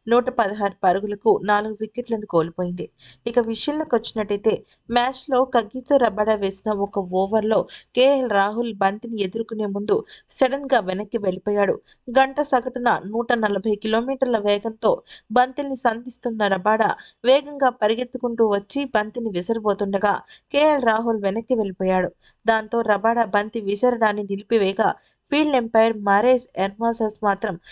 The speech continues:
అసంతృప్తిని వ్యక్తం చేశాడు. వేగవంతమైన రన్అప్తో వచ్చిన కగిసో రబాడా గుర్రుగా చూడడంతో కేఎల్ రాహుల్ అతనితో పాటు దక్షిణాఫ్రికా ఆటగాళ్లకి కూడా క్షమాపణలు చెప్పాడు. అయినప్పటికీ కూడా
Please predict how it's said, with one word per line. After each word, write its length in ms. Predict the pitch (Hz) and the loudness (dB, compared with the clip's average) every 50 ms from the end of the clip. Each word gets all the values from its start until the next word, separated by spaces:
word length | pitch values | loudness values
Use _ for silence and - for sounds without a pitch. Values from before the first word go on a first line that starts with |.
| - - - 226 | -16 -8 -4 -2
అసంతృప్తిని 680 | 226 233 - 294 294 262 262 262 262 - - 220 214 202 | -2 -2 -2 -6 -6 -4 -4 -4 -4 -4 -6 -6 -4 -2
వ్యక్తం 360 | 196 190 196 - - 226 233 | -2 -4 -4 -4 -8 -6 -6
చేశాడు. 480 | 226 - 185 185 - - 170 151 - - _ _ _ _ _ _ - | -4 -4 -4 -4 -2 0 0 0 0 -4 _ _ _ _ _ _ 0
వేగవంతమైన 760 | 202 226 233 220 233 233 226 220 220 - 220 214 214 214 220 214 | 2 2 2 2 2 0 -2 -2 -4 -6 -6 -6 -4 -2 -2 -2
రన్అప్తో 520 | 202 202 196 202 214 233 226 _ - 233 | 0 0 -2 -2 -2 -6 -6 _ 0 0
వచ్చిన 340 | 214 202 202 202 - 214 214 214 | 0 0 -2 -6 -6 -6 -6 -4
కగిసో 480 | 208 202 196 190 214 233 226 - 240 220 | -2 -2 -2 -2 -2 -6 -4 0 0 2
రబాడా 420 | 208 202 190 190 214 220 226 240 214 - - - - - _ - | 2 2 0 2 0 2 4 2 2 0 -4 -12 -20 -20 _ -6
గుర్రుగా 420 | 226 226 277 269 269 294 269 269 262 240 | 2 2 2 4 4 2 2 2 2 2
చూడడంతో 640 | 240 - 233 226 226 233 226 226 214 214 - 240 196 - 208 | 0 0 0 2 2 2 0 0 -2 0 0 2 2 2 0
కేఎల్ 400 | - 226 220 214 220 220 208 202 | 0 0 2 2 2 0 0 2
రాహుల్ 400 | 202 202 208 208 208 240 214 180 - - - - - - | 2 2 2 2 0 -2 -2 -4 -6 -14 -20 -8 -2 -2
అతనితో 440 | 233 240 240 285 320 320 - 285 262 | -2 -2 -2 -6 -8 -2 0 0 0
పాటు 360 | 269 - 214 202 196 - 208 185 - - 190 - | 2 0 -2 -2 -2 -2 -6 -6 -6 -8 -4 0
దక్షిణాఫ్రికా 800 | 226 226 226 - - 269 262 254 254 - - 226 226 - 220 214 - | 0 0 0 0 -4 0 0 0 0 0 -4 -4 -2 -2 -2 -2 0
ఆటగాళ్లకి 600 | - 190 190 190 214 202 208 208 208 202 - 208 | 0 0 0 -2 -2 -2 -2 -2 -2 -2 -4 -6
కూడా 280 | 208 - 214 202 208 214 | -4 -2 0 2 2 2
క్షమాపణలు 760 | 208 - - 214 202 202 220 226 - - 214 202 190 185 190 | 0 -2 -4 -4 -2 -2 -4 -4 -4 -4 -4 -4 -4 -6 -6
చెప్పాడు. 480 | - - 180 165 - 165 170 165 - - - _ - - - - - | -6 -8 -8 -6 -2 0 0 0 0 -4 -10 _ -20 -20 -14 -4 0
అయినప్పటికీ 580 | - 220 226 247 269 254 - 233 240 233 240 226 - | 0 0 0 -2 -6 -6 -6 -6 -6 -4 -6 -8 -6
కూడా 280 | _ - 226 220 190 | _ -2 0 2 2